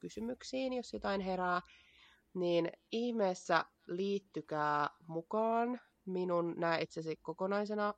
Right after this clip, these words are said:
astrologian perusteet verkkokurssille, jos sellainen kiinnostaa. Et siellä me ei mennä näihin karva-, karma- ja sel-, selvänäköhommiin, mutta me mennään siihen, että sä voit rakentaa sen perusteen sille, että sä voit mennä myöhemmin noihin. Niin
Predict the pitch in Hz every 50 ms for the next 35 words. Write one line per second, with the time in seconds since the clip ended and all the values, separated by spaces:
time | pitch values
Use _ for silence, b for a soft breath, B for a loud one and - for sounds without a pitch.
0 | _ - - 180 - - - 175 165 160 156 160 147 147 - 160 160 170 170 -
1 | - 165 - - 156 151 - - 190 - - 202 202 - - 220 208 202 196 190
2 | 190 - - 180 175 165 160 156 - 175 180 175 175 180 175 175 - - 175 170
3 | 170 165 b b b b b b b b b b b - 160 - - 196 208 226
4 | 233 214 196 180 180 170 170 165 165 165 165 170 156 - - 175 175 175 165 156
5 | 151 143 147 - - - 208 202 202 190 190 165 156 151 151 - - 180 175 170
6 | 165 151 - - 160 - 185 175 165 156 151 147 143 - 147 143 147 160 156 156
7 | 151 143 139 135 135 135 143 139 143 143 - _ - 147 127 156 160 170 185 180
8 | 175 170 165 160 - - 180 170 165 151 147 147 147 - 156 151 147 _ - -
9 | - 151 151 156 151 147 156 151 151 - - 160 170 - 214 220 214 196 - -
10 | - 135 139 143 - 160 147 139 139 135 - - 175 170 - - 143 117 120 131
11 | 151 135 127 123 127 123 131 123 131 143 123 117 - - - - - - 185 -
12 | 208 - B B B B B B B B B B B B B B B _ - 170
13 | 156 156 156 - -